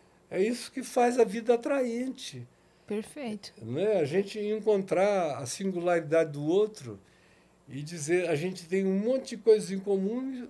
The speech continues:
Speaker 1: e, ao mesmo tempo, cada um de nós tem a sua irrepetibilidade individual, pessoal,
Speaker 2: Sim.
Speaker 1: e da própria construção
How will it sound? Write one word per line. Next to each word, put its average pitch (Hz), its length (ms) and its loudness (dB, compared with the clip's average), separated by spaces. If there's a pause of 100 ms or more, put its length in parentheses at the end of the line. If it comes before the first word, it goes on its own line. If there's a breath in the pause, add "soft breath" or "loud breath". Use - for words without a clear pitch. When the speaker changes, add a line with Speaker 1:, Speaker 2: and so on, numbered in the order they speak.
(140)
Speaker 1:
e, 208 220 2
ao 220 160 6
mesmo 214 420 2
tempo, 220 600 0
cada 240 300 0
um 233 100 -4
de 220 160 -6
nós 214 380 0 (360 loud breath)
tem 226 200 4
a 214 120 2
sua 220 440 4
irrepetibilidade 220 1500 0
individual, 190 920 -6
pessoal, 180 680 -8 (220 loud breath)
Speaker 2:
Sim. 175 420 -6
Speaker 1:
e 156 120 -10
da 170 180 -2
própria 180 380 0
construção 180 1000 -4